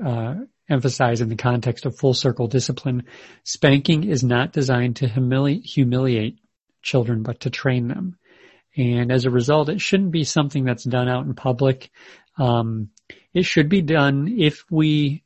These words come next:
uh, believe that what's happened does merit a spanking, then it should be done relatively quickly because it needs to be done in a way that the child understands the connection of the punishment to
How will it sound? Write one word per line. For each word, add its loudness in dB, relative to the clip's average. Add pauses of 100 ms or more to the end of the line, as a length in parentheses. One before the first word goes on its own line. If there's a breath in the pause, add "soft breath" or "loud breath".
(340)
uh, 0
believe 2
that 4 (440)
what's 2
happened 2 (420 soft breath)
does 4
merit 2
a 0
spanking, -4 (500 soft breath)
then 4
it 0
should 2
be 4
done 0 (800)
relatively 4
quickly 0
because 0
it -4
needs 0
to -6
be 0
done 0
in 0
a 0
way 2
that 0
the -4
child 2
understands 0
the -8
connection -2 (400 loud breath)
of 0
the -8
punishment -2
to -2